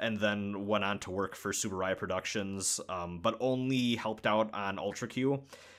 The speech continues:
After that wrapped up, he then went back to Toho and worked behind the scenes as a producer in their T V department.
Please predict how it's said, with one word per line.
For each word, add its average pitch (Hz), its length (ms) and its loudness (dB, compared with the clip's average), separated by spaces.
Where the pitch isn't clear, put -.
After 123 300 4
that 120 180 4
wrapped 120 300 2
up, 117 180 4
he 113 220 0
then 107 240 2
went 104 240 2
back 101 220 0
to 113 100 -2
Toho 110 560 2
and 98 260 -2
worked 95 260 -4
behind 98 280 -2
the 92 60 -4
scenes 98 280 -4
as 87 140 -2
a - 60 -14
producer 92 520 -4
in 92 140 -2
their 85 120 -6
T 92 140 -4
V 85 140 -6
department. 104 560 0